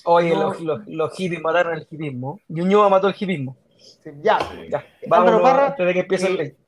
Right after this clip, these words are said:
Speaker 2: gracias por los reviews y recomendaciones. Tengo harto, eh, material que escuchar. El otro día escuché el nuevo de Haken. Ojo, también es Haken. Mm, eh, me gustó caleta el disco. Es metal progresivo. Sí, no, si lo, de hecho, Haken estuvo dentro de las recomendaciones hace un par de años.
Speaker 1: Sí, el Virus, el Virus es un disco maravilloso.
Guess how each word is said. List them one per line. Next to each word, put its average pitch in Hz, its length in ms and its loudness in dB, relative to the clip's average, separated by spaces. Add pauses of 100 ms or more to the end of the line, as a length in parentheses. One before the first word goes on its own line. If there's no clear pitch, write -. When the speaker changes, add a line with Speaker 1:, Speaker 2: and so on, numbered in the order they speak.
(560)
Speaker 2:
gracias 247 340 -2
por 233 100 0
los 196 80 0
reviews 226 200 -2
y - 20 -4
recomendaciones. 220 580 -4
Tengo 220 220 -2
harto, 220 260 -4
eh, 180 580 -10
material 185 280 -6
que 196 60 -18
escuchar. - 220 -4 (200)
El 170 100 -6
otro 214 180 0
día 233 100 0
escuché 226 260 -8
el 208 80 -4
nuevo 226 160 -4
de 214 180 -2
Haken. 233 340 -2
Ojo, 185 360 -8
también 165 400 -6
es - 100 -16
Haken. 196 340 -6 (420)
Mm, 165 180 -14 (140)
eh, 165 420 -4
me 160 100 -8
gustó 151 340 -6
caleta 202 300 -2
el 214 80 -6
disco. 151 360 -10 (220)
Es 170 80 -14
metal 196 220 -2
progresivo. 185 340 -8
Sí, 226 180 -10
no, 208 220 -10
si 196 140 -14
lo, 180 180 -6
de 202 140 2
hecho, 208 260 -4
Haken 196 240 -4
estuvo 202 200 -2
dentro 202 180 -6
de 185 80 0
las 170 60 -6
recomendaciones 170 480 -6
hace 190 120 -10
un 180 200 -12
par 185 200 -6
de 175 120 -4
años. 185 260 -6 (120)
Speaker 1:
Sí, 190 260 -4
el 156 160 -2
Virus, 196 480 0
el 143 120 -8
Virus 156 300 0
es 131 80 -14
un 131 160 -12
disco 135 220 -12
maravilloso. 120 420 -10